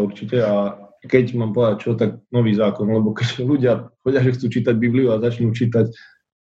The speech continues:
žalmy, ktorým nerozumejú, alebo Genesis, alebo Exodus, kde je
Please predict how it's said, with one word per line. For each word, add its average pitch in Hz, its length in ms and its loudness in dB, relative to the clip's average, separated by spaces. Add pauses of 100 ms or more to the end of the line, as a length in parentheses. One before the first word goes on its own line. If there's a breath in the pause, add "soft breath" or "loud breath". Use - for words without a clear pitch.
(260)
žalmy, 123 480 0
ktorým 127 240 2
nerozumejú, 127 640 2
alebo 113 240 0
Genesis, 123 480 2
alebo 113 400 2
Exodus, 123 400 2
kde 117 160 2
je 117 260 0